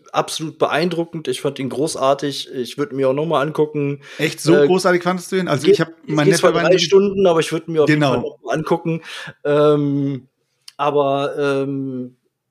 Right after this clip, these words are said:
Speaker 1: ja, also wie gesagt, ich kann nur sagen, ich fand ihn, ich fand, äh,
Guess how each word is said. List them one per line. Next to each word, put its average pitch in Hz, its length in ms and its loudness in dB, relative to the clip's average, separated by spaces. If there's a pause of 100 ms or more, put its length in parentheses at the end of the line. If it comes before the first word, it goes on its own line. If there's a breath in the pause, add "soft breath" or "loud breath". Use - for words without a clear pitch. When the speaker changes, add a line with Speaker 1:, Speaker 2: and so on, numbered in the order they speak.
Speaker 1:
ja, 147 280 0
also 156 160 2
wie 165 60 -2
gesagt, 151 260 0
ich 147 100 -8
kann 165 180 0
nur 151 120 2
sagen, 151 220 2
ich 143 120 -10
fand 151 240 -6
ihn, 139 260 -8
ich 123 120 -12
fand, 135 380 -8
äh, 123 540 -6